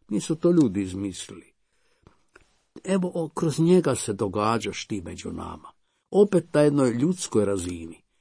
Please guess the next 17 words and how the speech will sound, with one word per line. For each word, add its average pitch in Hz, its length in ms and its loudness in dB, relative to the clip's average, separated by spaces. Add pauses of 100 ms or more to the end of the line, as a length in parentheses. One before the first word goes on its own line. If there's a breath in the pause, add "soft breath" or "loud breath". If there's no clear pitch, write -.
(160)
Da 117 100 -4
malo 143 260 4
imamo 139 340 2
to 123 200 0
nadnaravno, 180 920 2
onda 190 180 2
imamo 185 320 2
i 180 60 4
ljudske 185 440 -2
geste, 123 680 0 (420 loud breath)
onda 135 200 2
imamo 127 320 4
širenje 104 600 0
ruka, 127 600 -2 (240 soft breath)
onda 135 200 2
imamo 113 420 6
ustajanje, 143 840 0